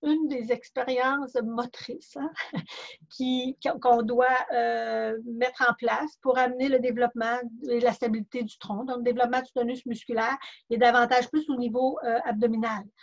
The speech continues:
Donc, euh, je disais tantôt, il y a les muscles du cou, ce sont les premiers muscles qu'on développe. Ensuite, les muscles du tronc, les muscles abdominaux. La marche va amener l'enfant à travailler davantage plus ce tonus-là en termes de posture.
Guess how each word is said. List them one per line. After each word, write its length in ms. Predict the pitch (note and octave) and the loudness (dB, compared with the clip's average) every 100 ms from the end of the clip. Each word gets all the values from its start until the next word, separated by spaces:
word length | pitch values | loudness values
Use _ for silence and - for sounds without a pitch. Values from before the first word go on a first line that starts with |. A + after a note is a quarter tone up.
| - - _ - | -20 -20 _ -6
Donc, 420 | G#3+ A3 A3 A3+ | -2 0 -2 0
euh, 80 | G#3+ | -2
je 160 | G3+ | -2
disais 240 | G3+ A3+ A#3+ | -2 2 4
tantôt, 480 | A#3+ A3+ B3 C4+ C#4 | 2 -2 -2 -4 -4
il 120 | A#3 | -2
y 80 | A3+ | -2
a 40 | |
les 180 | A3 A3 | 0 -2
muscles 420 | A3 A#3+ - A#3 | 0 0 -2 -8
du 160 | G3+ G#3+ | -8 2
cou, 260 | D4+ F4+ D#4 - _ | 4 4 0 -14 _
ce 120 | A#3 | -6
sont 120 | - | -4
les 120 | A3+ G#3+ | -6 -4
premiers 320 | A#3 A3 A3 | -4 -2 -2
muscles 220 | A#3 B3 | -2 -2
qu'on 80 | A#3 | -2
développe. 260 | A3 B3+ D#4+ | 0 -2 -2
Ensuite, 340 | B3 - C#4 | -6 -6 -6
les 160 | C#4 A#3+ | -2 0
muscles 200 | B3 A#3+ | -2 -4
du 120 | G#3+ | -10
tronc, 160 | - B3 | -6 -2
les 180 | C4 A3+ | 0 -2
muscles 220 | A#3+ C#4 | -2 -4
abdominaux. 340 | G#3 G#3+ G#3+ - A#3 | -6 -6 -6 -8 -4
La 140 | A3 | 0
marche 260 | A#3 C4+ A#3+ | 0 0 0
va 80 | A3 | 0
amener 300 | A3 A3+ A#3 | 2 4 4
l'enfant 380 | A3+ - D4+ C#4+ - - _ _ | 2 0 -4 -4 -12 -20 _ _
à 100 | A3 | -6
travailler 480 | A3+ A#3 G#3+ G#3+ C4 | -4 -2 0 0 -2
davantage 540 | B3+ G#3+ G3+ A#3 G#3 - | -4 -4 -4 -4 -4 -6
plus 140 | C4 | -10
ce 160 | - A3 - | -2 -4 0
tonus-là 640 | C4 B3+ A#3+ A3+ G#3+ G#3 D4+ - - | 2 4 2 -2 -4 -4 -4 -12 -8
en 100 | G#3 | 0
termes 240 | B3 B3+ | 2 4
de 80 | A#3+ | 2
posture. 500 | B3 G#3+ - - | 2 -6 -8 -14